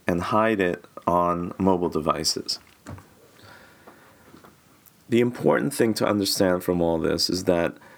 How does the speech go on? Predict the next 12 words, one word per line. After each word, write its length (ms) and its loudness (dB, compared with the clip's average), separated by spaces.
a 60 0
responsive 720 2
website 720 0
will 160 4
look 280 -2
good 360 2
on 420 0
mobile, 480 0
and 580 0
it's 160 0
gonna 180 2
satisfy 840 0